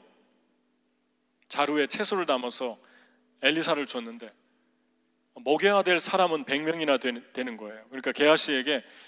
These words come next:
"이걸 나눠줘라." 그러니까 게하시가 뭐라고 하죠?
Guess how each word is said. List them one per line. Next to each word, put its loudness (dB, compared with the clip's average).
"이걸 -4
나눠줘라." 0
그러니까 -14
게하시가 0
뭐라고 2
하죠? -8